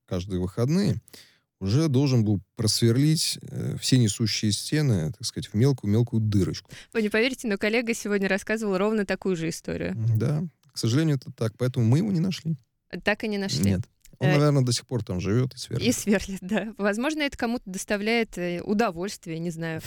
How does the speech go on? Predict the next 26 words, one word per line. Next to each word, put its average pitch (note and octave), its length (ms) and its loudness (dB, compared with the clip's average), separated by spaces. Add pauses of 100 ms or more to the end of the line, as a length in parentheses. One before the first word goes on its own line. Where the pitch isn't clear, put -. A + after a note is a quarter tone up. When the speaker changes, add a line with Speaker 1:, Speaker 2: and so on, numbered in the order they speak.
(260)
Speaker 2:
Вновь B3+ 320 0
заговорили A#3 540 0
о G3+ 160 2
соблюдении A3 560 -2
тишины A#3+ 560 2
в F3+ 80 -2
многоквартирных G3+ 800 -2
домах. A3+ 420 -2
Предлагается G#3+ 580 -2
запретить G#3 460 -4
проводить F#3 400 -2
ремонтные G3 460 -2
работы F#3+ 480 0
в E3+ 100 -6
будни F#3+ 500 2
с E3 120 -4
тринадцати G#3+ 560 -2
до E3+ 100 -6
пятнадцати - 680 -4
и G#3+ 360 -2
с F#3+ 320 0
девятнадцати F#3+ 640 -2
вечера A#3+ 400 -2
до G3 220 0
девяти F#3 400 -4
утра. E3+ 380 -2